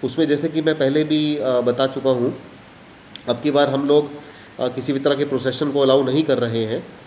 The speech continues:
अ, गणपति आगमन और गणपति विसर्जन के समय ज़्यादा से ज़्यादा तीन लोग ही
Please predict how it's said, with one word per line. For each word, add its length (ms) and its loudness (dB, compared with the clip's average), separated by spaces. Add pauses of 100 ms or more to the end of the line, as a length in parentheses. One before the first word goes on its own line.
(640)
अ, 80 0
गणपति 880 0
आगमन 380 0
और 100 2
गणपति 340 0
विसर्जन 420 -2
के 120 -2
समय 280 -2
ज़्यादा 300 0
से 120 -8
ज़्यादा 260 0
तीन 260 -2
लोग 160 4
ही 300 -2